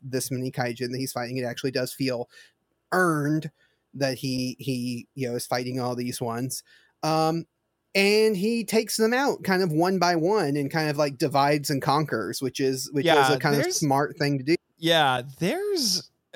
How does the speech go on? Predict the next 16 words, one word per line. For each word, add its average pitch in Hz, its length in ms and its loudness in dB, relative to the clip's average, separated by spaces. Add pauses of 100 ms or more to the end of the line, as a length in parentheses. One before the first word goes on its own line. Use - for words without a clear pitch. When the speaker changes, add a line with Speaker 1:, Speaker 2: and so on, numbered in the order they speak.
Speaker 2:
both 233 320 2
of 330 120 0
these 175 240 2
episodes 139 640 2
are 107 160 -4
really 160 760 2
action 139 460 2
heavy. 113 380 -2
Did 120 180 -4
you 226 100 -2
notice 269 380 0
that? 285 320 0 (800)
Speaker 1:
Yes. 151 800 2 (160)
Yes, 151 340 2
they 160 140 4
are. 127 420 4